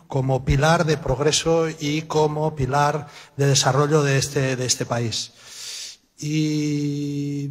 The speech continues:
y fomentar la participación de los ponentes en,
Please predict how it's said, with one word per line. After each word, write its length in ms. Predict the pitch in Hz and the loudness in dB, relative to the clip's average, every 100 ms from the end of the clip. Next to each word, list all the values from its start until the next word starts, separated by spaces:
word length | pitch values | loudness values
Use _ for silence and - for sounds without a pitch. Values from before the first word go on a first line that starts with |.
| 139 | -8
y 100 | 147 | -6
fomentar 800 | 135 165 151 151 - 196 190 196 | 2 2 4 0 2 4 4 2
la 180 | 165 135 | 2 2
participación 840 | 143 139 143 - 139 135 165 165 156 | 0 -2 -6 -6 -4 -4 2 2 2
de 100 | 135 | 2
los 160 | 131 | 0
ponentes 800 | - 143 175 143 160 165 - - - - _ - | 0 0 2 2 2 2 -2 -8 -20 -20 _ -14
en, 440 | 131 131 123 120 | -10 -8 -8 -10